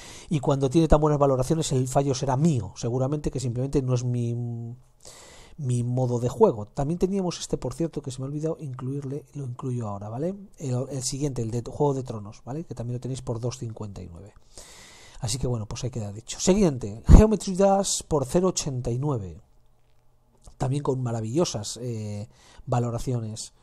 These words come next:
True Skate por cero setenta y nueve, también con muy buenas valoraciones. Farming Simulator dieciocho por uno cero nueve, también con muy buenas valoraciones. Nordic Storm,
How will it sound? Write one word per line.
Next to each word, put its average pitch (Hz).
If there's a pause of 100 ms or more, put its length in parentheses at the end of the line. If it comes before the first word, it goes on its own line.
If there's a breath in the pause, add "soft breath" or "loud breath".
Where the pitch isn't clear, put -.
(420 soft breath)
True 220
Skate 202 (140)
por 131
cero 185
setenta 127
y 123
nueve, 135
también 127
con 127
muy 165
buenas 131
valoraciones. 113 (260 loud breath)
Farming 214
Simulator 170
dieciocho 160
por 147
uno 208
cero 175
nueve, 151 (280)
también 120
con 120
muy 135
buenas 127 (440 soft breath)
valoraciones. 147
Nordic 196
Storm, 190